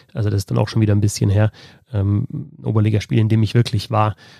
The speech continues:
Insofern, warum soll ich über die Liga dann irgendwie fachsimpeln oder so tun, als, als wüsste ich da was und mir irgendwas anlesen?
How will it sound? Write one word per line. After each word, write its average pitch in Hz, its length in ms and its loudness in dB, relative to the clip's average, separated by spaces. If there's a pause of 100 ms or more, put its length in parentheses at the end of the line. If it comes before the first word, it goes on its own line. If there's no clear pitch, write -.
(140)
Insofern, 104 520 -2
warum 107 200 0
soll 107 140 0
ich - 120 -8
über 123 120 -2
die 107 100 0
Liga 107 320 2
dann 107 260 0
irgendwie 110 280 0
fachsimpeln 113 580 -2
oder 113 160 2
so 107 100 2
tun, 123 280 0
als, 104 200 -2
als 107 200 -4
wüsste 120 220 0
ich - 40 -2
da 110 140 -6
was 110 160 0
und 110 80 0
mir 113 80 0
irgendwas 110 240 -2
anlesen? 110 480 2